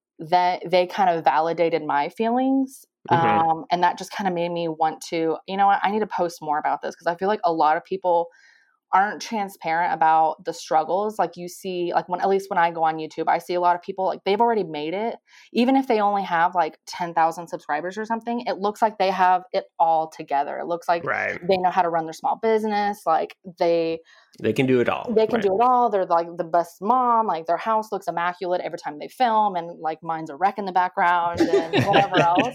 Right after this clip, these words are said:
Speaker 1: And it's like, you know what? I wanna make more, like, relatable content that people can be like, "You know what? Like, I feel the same way too." You know, like, good for her for, you know, like, speaking her truth and coming out about that. And I feel like a lot of people have had a really good,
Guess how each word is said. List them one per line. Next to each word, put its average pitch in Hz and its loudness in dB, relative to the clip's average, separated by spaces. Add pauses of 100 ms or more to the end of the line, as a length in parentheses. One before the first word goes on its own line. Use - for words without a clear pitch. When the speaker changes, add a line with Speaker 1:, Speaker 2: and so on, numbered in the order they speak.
Speaker 1:
And 190 -4
it's - 0
like, 190 0 (440)
you 202 -4
know 240 4
what? 254 2
I 220 2
wanna 240 0
make 220 -6
more, 196 -2
like, 170 -2
relatable 175 -2
content 170 -6
that 160 -2
people 170 -10
can 165 -12
be 156 -4
like, 156 -2
"You 214 -4
know 220 2
what? 226 2
Like, 165 0
I 175 4
feel 175 0
the 170 0
same 170 -6
way 165 -10
too." 180 -2 (280)
You 170 -10
know, 151 -6
like, 156 -6
good 175 -4
for 156 -8
her 165 -2
for, 147 -4 (500)
you 165 -4
know, 156 2
like, 151 0
speaking 175 -4
her 165 0
truth 160 -2
and 151 -10
coming 160 -2
out 156 2
about 151 0
that. 156 2
And 147 -4
I 156 -2
feel 165 -2
like 156 2
a 165 -2
lot 156 2
of 160 -6
people 156 -2
have 156 -2
had 156 2
a 147 -2
really 151 -4
good, 139 -6